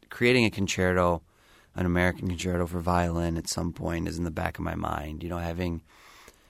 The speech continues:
I don't know, somebody that is using the material of, like, let's say, a Bela Fleck, but using the orchestration capabilities of Bill Brohn. He did the orchestration for Wicked. He did the orchestration for Josh Bell's West Side Story suite.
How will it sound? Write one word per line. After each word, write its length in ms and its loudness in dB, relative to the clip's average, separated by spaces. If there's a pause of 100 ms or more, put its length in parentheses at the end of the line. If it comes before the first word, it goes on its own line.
(680)
I 60 2
don't 100 4
know, 280 4 (120)
somebody 340 2
that 240 0
is 480 -10 (220)
using 400 4
the 80 10
material 580 6
of, 80 2
like, 160 2
let's 180 0
say, 180 2
a 60 0
Bela 280 4
Fleck, 560 0
but 200 -4
using 280 0
the 80 2
orchestration 640 2
capabilities 960 2
of 440 0 (640)
Bill 180 6
Brohn. 540 4
He 140 0
did 100 0
the 80 4
orchestration 420 0
for 120 -2
Wicked. 340 4
He 80 2
did 160 2
the 80 4
orchestration 500 0
for 140 0
Josh 320 2
Bell's 500 4 (160)
West 220 4
Side 160 0
Story 380 4
suite. 420 -2